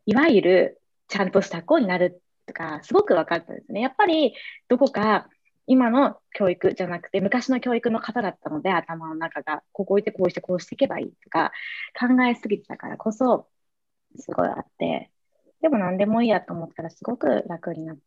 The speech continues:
て、今はもう一番何を大事にしてるかっていうと、怒らないとか叱らないとかないに目を向けるんじゃなくて、一回でも多く笑わせようっていう風なのと、あと、とりあえずコミュニケーションがすごく取れる中でいたい。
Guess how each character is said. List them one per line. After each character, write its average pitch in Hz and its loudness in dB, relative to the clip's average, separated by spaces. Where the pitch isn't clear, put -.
て、 165 -6
今 294 6
は 180 -2
も 170 -6
う - -18
一 - -10
番 196 2
何 214 2
を 185 0
大 170 0
事 170 -10
に 160 -8
し - -18
て 170 -4
る 160 -4
か 160 -6
っ 156 -8
て - -8
い - -4
う - -10
と、 214 -6
怒 - 2
ら 294 4
な 226 4
い 208 0
と - -4
か 165 -8
叱 - -4
ら 196 2
な 214 2
い - 0
と - -4
か 170 0
な 226 4
い 277 4
に 196 2
目 185 -2
を 165 -4
向 165 -6
け 185 2
る 185 2
ん 180 -4
じ 175 -12
ゃ 170 -8
な 170 -10
く - -20
て、 202 2
一 - -2
回 370 6
で 226 4
も 185 4
多 196 2
く 180 -6
笑 160 2
わ 165 2
せ 165 -4
よ 165 0
う 180 4
っ - 6
て - -
い 170 2
う - 0
風 175 -4
な 156 -6
の 160 -4
と、 339 6
あ - -4
と、 170 0
と 233 4
り 240 6
あ 233 4
え 226 0
ず - -8
コ - -2
ミ 226 2
ュ - 4
ニ 240 2
ケ 240 0
ー - 0
シ 214 -10
ョ - -8
ン 175 -10
が 240 -4
す - -14
ご 208 0
く 190 -4
取 190 0
れ 196 4
る 180 0
中 180 -2
で - -4
い - -6
た 165 -2
い。 - -2